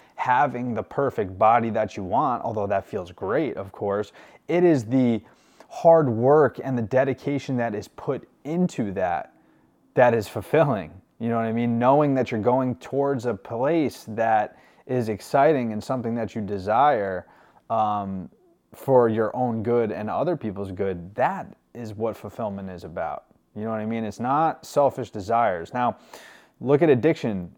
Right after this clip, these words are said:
as an example, right? We, you pretty much use visualization all day, every day when it comes to our addiction or alcoholism. We're visualizing the drink, we're visualizing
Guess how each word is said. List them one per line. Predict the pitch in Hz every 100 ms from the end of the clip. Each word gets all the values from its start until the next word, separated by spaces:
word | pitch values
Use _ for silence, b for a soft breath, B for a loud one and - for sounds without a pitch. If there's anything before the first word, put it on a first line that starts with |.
| -
as | 110 101
an | 104
example, | 95 120 101 92
right? | 90 95 120 - _ _ _ _ - _
We, | 113 131 156 165 170 156 - - - - 131
you | 117 160
pretty | - 170 208
much | 139 -
use | 135 123
visualization | 107 139 123 123 110 131 120 113
all | 110 117 123
day, | 117 110
every | 117 165
day | 104 92
when | 92
it | 90
comes | 127 113
to | -
our | 110 101
addiction | 87 123 - 101
or | 92 85
alcoholism. | 80 160 151 92 90 95
We're | 95 117
visualizing | 92 120 120 113 117 110 113
the | 101
drink, | 85 123 139 135
we're | 104
visualizing | 95 123 117 120 120 120 107 117